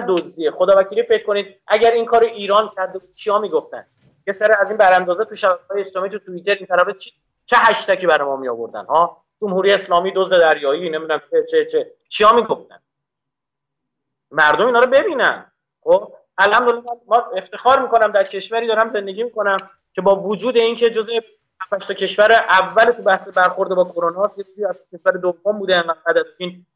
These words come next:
وقتی شایع شده، می‌گم گفتن چین و ایران دیگه. افتخار می‌کنم که همه چی سر جاشه.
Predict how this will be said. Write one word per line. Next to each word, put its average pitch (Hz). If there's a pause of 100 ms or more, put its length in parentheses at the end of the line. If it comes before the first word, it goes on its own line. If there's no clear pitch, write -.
(120)
وقتی 156
شایع 160
شده، 196
می‌گم 185
گفتن 190
چین 202
و -
ایران 185
دیگه. 135 (260)
افتخار 214
می‌کنم 208
که 208
همه 208
چی 233
سر 196
جاشه. 180